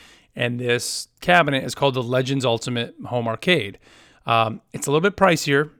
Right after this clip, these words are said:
Uh, it's right now, I think it's on sale. It's five hundred bucks at Walmart, but it comes preloaded with three hundred and fifty games loaded already, ready to go. And some of the games even include things like, um, Lion King,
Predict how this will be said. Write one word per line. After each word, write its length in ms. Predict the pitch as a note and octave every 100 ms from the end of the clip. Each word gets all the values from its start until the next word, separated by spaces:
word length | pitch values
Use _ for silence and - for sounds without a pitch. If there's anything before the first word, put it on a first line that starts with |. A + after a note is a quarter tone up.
| _ -
Uh, 300 | A2+ A2+ A2+
it's 140 | -
right 140 | C3+
now, 160 | B2+ B2
I 40 |
think 100 | B2+
it's 120 | B2 A#2+
on 100 | G#2+
sale. 240 | A#2+ A2
It's 100 | G#2
five 240 | - A#2+
hundred 220 | B2 A#2 A2
bucks 380 | G2+ - - - -
at 100 | A2
Walmart, 480 | A2+ A2 G#2+ G2+ - _ _ _ _ _ - G#2+ -
but 540 | E3+ C#3+ - - - -
it 80 | _
comes 280 | - D3 D3
preloaded 640 | - F#3+ G3+ F#3 F3 E3+
with 160 | C#3+ C3+
three 380 | - C#3+ F3+ F#3
hundred 300 | F3+ E3+ D#3+
and 120 | D3+
fifty 340 | D#3 C#3 D3+
games 580 | C3 A2+ G2+ G2+ G#2+ - _ _ _ _ -
loaded 360 | C3 C#3+ C3+
already, 360 | C3 B2+ B2+ B2
ready 240 | A#2+ A#2+
to 80 | A2+
go. 300 | A#2 A2+ A#2+
And 260 | - C3+ -
some 140 | D#3+
of 60 | D3
the 40 |
games 280 | C#3 C3+ C3+
even 140 | C3
include 360 | B2 C#3 C3 -
things 280 | A#2+ A#2 F#2
like, 440 | A2 G#2+ A2 - - - - _ -
um, 540 | G2+ G2 F#2+ F#2 F#2 _ -
Lion 400 | A2 A#2+ C3+ C3+
King, 480 | C#3 C3+ C3 B2+